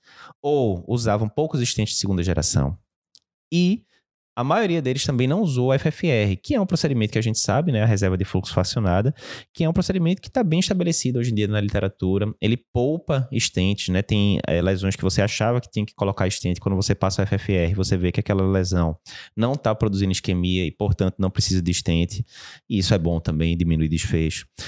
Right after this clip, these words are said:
Então, o grande contexto é esse, que aí o pessoal pergunta, da, principalmente o pessoal da hemodinâmica, né? Olha, se a gente fizesse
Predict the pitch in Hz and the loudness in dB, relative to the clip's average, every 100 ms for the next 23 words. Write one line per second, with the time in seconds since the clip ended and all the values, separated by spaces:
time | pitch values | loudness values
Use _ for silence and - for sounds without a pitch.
0 | - - - - 190 208 185 175 196 262 | -14 -14 -16 -4 -2 0 -2 -2 -2 -2
1 | 220 208 190 - 214 156 95 85 92 90 | -2 -2 -2 -2 0 2 0 0 -2 -4
2 | - 101 98 - 101 101 120 120 98 90 | -2 -2 0 0 -2 0 0 2 2 0
3 | 87 87 82 - - 165 165 208 - 196 | 0 0 0 0 0 0 0 0 0 2
4 | 196 196 196 120 92 101 101 147 98 85 | 2 0 0 0 0 0 0 2 0 0
5 | 151 156 165 - 175 123 95 90 - 104 | 0 0 0 -2 0 2 2 0 -2 -6